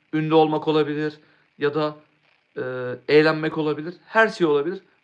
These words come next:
Var. E, Instagram'ım var kardeşim. Aynı. E, yani orada da T T İsmail Aydın'ım. Ben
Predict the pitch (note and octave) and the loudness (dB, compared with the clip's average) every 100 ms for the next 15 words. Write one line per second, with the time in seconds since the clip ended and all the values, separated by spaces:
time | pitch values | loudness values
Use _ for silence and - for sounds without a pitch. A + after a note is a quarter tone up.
0 | - G3+ F#3 - _ _ _ _ _ - | -2 0 0 -8 _ _ _ _ _ -4
1 | C#3+ C#3+ D#3 F3+ E3+ E3+ E3+ E3 C#3 B2 | -4 -4 -4 -4 -2 -2 -4 -4 -6 -8
2 | B2 B2 - _ _ D#3+ E3+ D#3 C3+ B2 | -12 -20 -20 _ _ -2 -2 -2 -8 -16
3 | _ _ _ _ _ _ D3+ C#3 C3+ C#3 | _ _ _ _ _ _ -12 -10 -8 -10
4 | - _ _ _ _ _ _ - C#3 D3 | -12 _ _ _ _ _ _ -10 -6 2
5 | E3 E3+ F3+ E3 E3 D3+ D3 C#3+ C#3+ C#3+ | 2 2 -2 -4 -4 -6 -6 -8 -6 -6
6 | C#3 D#3 F#3+ F3 F3 | -6 -10 -8 -6 -6